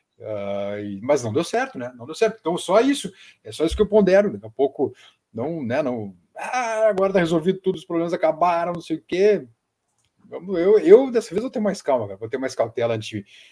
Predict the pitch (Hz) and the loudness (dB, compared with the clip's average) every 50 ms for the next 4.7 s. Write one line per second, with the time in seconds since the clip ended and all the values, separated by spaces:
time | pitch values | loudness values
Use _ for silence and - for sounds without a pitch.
0 | _ _ _ _ - 113 110 110 110 120 110 107 117 120 113 - - 107 107 104 | _ _ _ _ -14 -10 -8 -4 -2 0 2 4 4 2 2 2 -4 -4 -2 0
1 | 110 110 110 - - - - _ - 147 170 180 - 247 208 - 202 220 214 175 | 0 0 0 -2 -4 -20 -18 _ -4 -4 -2 0 0 -2 2 6 8 8 8 8
2 | 139 110 107 113 120 113 - _ - _ _ _ - 110 117 120 120 123 123 123 | 6 2 0 0 -2 -4 -10 _ -20 _ _ _ -8 -6 -4 -2 -2 -2 0 0
3 | 120 120 123 123 120 120 120 120 120 113 120 117 117 - 127 120 131 - - - | 0 -2 -2 0 0 0 -2 -2 -4 -8 -12 -8 -2 2 2 2 2 0 -4 -6
4 | - - 127 120 120 113 127 113 117 113 - - 123 117 | -4 -4 -2 -2 0 -2 0 -2 -2 -4 -2 -2 -2 -2